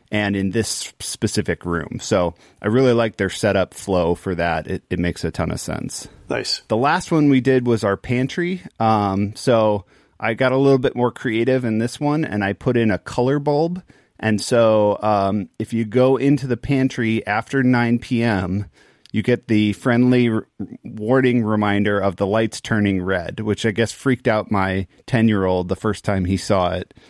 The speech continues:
Speaker 1: Um, he saw it in the early morning hours because he came in before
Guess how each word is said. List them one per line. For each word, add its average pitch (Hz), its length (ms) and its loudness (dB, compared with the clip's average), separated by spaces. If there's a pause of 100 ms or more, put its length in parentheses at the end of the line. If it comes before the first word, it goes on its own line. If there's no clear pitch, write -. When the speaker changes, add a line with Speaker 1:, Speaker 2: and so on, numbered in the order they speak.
(320)
Speaker 1:
Um, 90 400 -4
he 143 140 0
saw 131 240 2
it 117 80 2
in 110 140 2
the 107 160 -2
early 110 340 2
morning 104 480 2
hours 85 540 -6
because 98 300 -4
he 104 100 -4
came 104 260 0
in 101 160 4
before 95 640 0